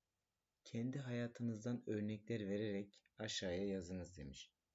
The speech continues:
Tasarruf yapmak için sensörlü lambalar kullanıyoruz.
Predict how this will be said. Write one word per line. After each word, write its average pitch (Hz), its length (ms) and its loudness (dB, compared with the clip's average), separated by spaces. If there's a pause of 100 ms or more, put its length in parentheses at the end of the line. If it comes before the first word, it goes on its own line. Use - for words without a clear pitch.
(1700)
Tasarruf 147 440 2
yapmak 143 380 2
için - 320 -6
sensörlü 131 600 0
lambalar 123 500 2
kullanıyoruz. 90 800 -6